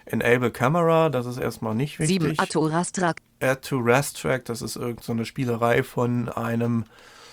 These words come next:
Speaker 1: Entwickler, der so eine Art Landkarte, eine Weltkarte gemacht hat, wo überall Raspberry Pis zu sehen sind.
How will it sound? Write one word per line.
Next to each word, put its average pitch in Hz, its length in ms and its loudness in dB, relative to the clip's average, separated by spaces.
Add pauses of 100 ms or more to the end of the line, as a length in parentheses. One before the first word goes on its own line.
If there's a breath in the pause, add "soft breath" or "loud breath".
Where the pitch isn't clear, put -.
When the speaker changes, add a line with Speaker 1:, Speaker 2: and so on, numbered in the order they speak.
(280 loud breath)
Speaker 1:
Entwickler, 123 760 2
der 113 240 0
so 113 100 -2
eine 113 180 0
Art 110 220 2
Landkarte, 120 720 2
eine 113 180 0
Weltkarte 120 600 2
gemacht 117 320 -2
hat, 117 160 -2
wo 123 200 0
überall 117 380 2
Raspberry 113 500 -2
Pis 123 540 -2
zu 131 80 -6
sehen 127 320 -2
sind. 131 340 -4